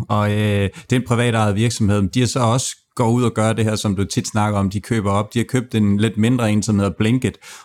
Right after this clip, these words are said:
og det er, øh, altså, det er praktisk talt nærmest Blinkit, fordi det er næsten le-, delivery inden for ti tolv minutter, øh, i nogle af byerne, de byer, hvor de er aktive. Så det er virkelig, virkelig value for money, det sted, hvor, hvor det er i forståelse med, at det kommer simpelthen så hurtigt.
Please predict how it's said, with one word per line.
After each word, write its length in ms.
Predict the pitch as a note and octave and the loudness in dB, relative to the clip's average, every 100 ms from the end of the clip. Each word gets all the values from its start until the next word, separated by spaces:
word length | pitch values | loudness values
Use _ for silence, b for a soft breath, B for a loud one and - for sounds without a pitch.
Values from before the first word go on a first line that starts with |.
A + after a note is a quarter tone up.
| - | -4
og 120 | G2 | 0
det 120 | A2+ | 2
er, 160 | A2 A2 | 2 2
øh, 420 | G#2+ G2 F#2 F2+ | 2 2 0 0
altså, 280 | G2 G#2 F2+ - | -2 -2 -2 -2
det 100 | A2 | 0
er 120 | A2 - | 0 -2
praktisk 320 | A2+ G#2+ G#2 | -4 -2 -2
talt 220 | - G#2 G2 | -2 0 2
nærmest 340 | G2 G#2 - | 2 0 0
Blinkit, 360 | G#2 G#2 F#2 - | 0 0 -2 -2
fordi 260 | G#2 G2 | -2 0
det 180 | F#2+ F#2+ | 0 0
er 100 | F#2+ | 2
næsten 340 | G2+ A2 - | 0 0 0
le-, 220 | G#2 - F#2+ | 0 0 -2
delivery 420 | G#2+ G#2+ A2 G2 | 0 2 2 2
inden 240 | F#2+ G2+ G#2+ | 2 2 2
for 140 | - | -2
ti 160 | - G2+ | -4 -2
tolv 300 | - A#2+ G#2+ | 0 0 0
minutter, 400 | G2+ G#2 A2 F#2 E2+ | 2 2 2 0 0
øh, 260 | A2+ G2 F#2 | 0 2 0
i 160 | G#2 G2+ | 2 2
nogle 280 | G2+ G#2 A2+ | 2 2 0
af 80 | F#2+ | 0
byerne, 320 | A#2+ G#2+ G2 G2 | 0 2 0 0
de 100 | G#2+ | 0
byer, 260 | A#2 A2 | 2 2
hvor 160 | G2 G2+ | 2 0
de 120 | G2 | 0
er 60 | G2 | 0
aktive. 420 | G2+ - A2 G2+ | -2 -2 -2 0
Så 80 | G#2+ | 0
det 80 | G2 | 0
er 40 | |
virkelig, 380 | B2 B2+ B2 G2+ B B B - | 0 0 0 -2 B B B 0
virkelig 300 | A#2+ A2+ G2 | 2 2 0
value 320 | G#2+ A#2 G#2 | 2 2 2
for 140 | - | 2
money, 340 | G2+ G#2 A2 G#2+ | 2 4 4 2
det 200 | G#2 G2 | 0 -2
sted, 220 | A2 G#2+ | 0 0
hvor, 380 | G2+ G2+ G2 F2+ | 0 0 0 2
hvor 140 | G2 | 2
det 120 | G2 | 2
er 80 | G2 | 2
i 120 | G#2 | 2
forståelse 560 | G#2+ G2+ A2+ G#2+ G2 G#2 | 0 -2 0 -2 0 0
med, 160 | G2+ | 2
at 120 | G2+ - | 0 -2
det 100 | - | -2
kommer 280 | A2 G#2+ | 0 0
simpelthen 380 | G#2 B2 A#2 G#2 | 0 -2 0 0
så 120 | - | 0
hurtigt. 640 | F#2+ G#2 G#2+ G2 - - | 0 2 2 0 -6 -20